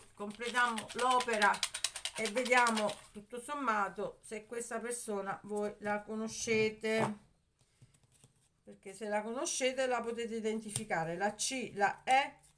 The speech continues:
la B, la L, la T,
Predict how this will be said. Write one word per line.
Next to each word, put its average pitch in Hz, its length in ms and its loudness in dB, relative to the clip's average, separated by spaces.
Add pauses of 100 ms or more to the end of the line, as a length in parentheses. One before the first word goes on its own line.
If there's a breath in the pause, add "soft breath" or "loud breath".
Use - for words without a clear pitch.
(1800)
la 202 200 2
B, 254 460 -8
la 202 340 -4
L, 254 600 0
la 208 160 2
T, 285 420 -12